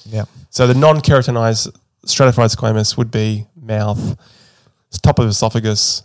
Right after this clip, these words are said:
Speaker 2: and then the, um, rectum.
Speaker 1: All right, so give us some others. Give us some other types. So
Speaker 2: The
Speaker 1: you've got,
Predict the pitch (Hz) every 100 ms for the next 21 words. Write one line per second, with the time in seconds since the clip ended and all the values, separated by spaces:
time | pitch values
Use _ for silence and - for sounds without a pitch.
0 | _ - 113 107 104 - 110 107 107 107
1 | 110 107 104 - _ _ _ _ - 123
2 | 143 135 - 139 170 160 - 139 135 113
3 | 95 - _ _ 156 156 165 147 139 131
4 | 139 113 - 135 127 123 139 -